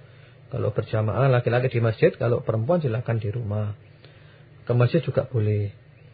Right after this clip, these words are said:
Kemudian sholat duhur disunahkan awal waktu, sholat asar awal waktu, sholat maghrib awal waktu, sholat isya itu malah disunahkan akhir waktu.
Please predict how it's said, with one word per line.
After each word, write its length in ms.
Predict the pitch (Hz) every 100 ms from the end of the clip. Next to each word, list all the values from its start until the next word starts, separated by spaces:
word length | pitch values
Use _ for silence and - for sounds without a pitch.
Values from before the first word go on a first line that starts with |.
| - - - -
Kemudian 400 | 127 147 156 175
sholat 240 | 165 151 143
duhur 720 | 143 131 156 165 170 175 175
disunahkan 640 | 127 - 123 113 117 131
awal 320 | 113 110 113 110
waktu, 560 | 107 - 131 113 - -
sholat 240 | 127 135
asar 480 | - 143 - 165 170
awal 320 | 120 113 113
waktu, 400 | 110 107 143 127 120
sholat 240 | 127 139 147
maghrib 400 | 143 135 165 170
awal 320 | 127 120 117
waktu, 480 | 113 - 147 139 117 - - - - - -
sholat 640 | 143 147 147 147 143 139
isya 560 | - 170 - 135 147 165 -
itu 160 | 185
malah 160 | 180 190
disunahkan 480 | 135 147 139 143 143
akhir 320 | 120 120 113
waktu. 480 | 107 - 117 107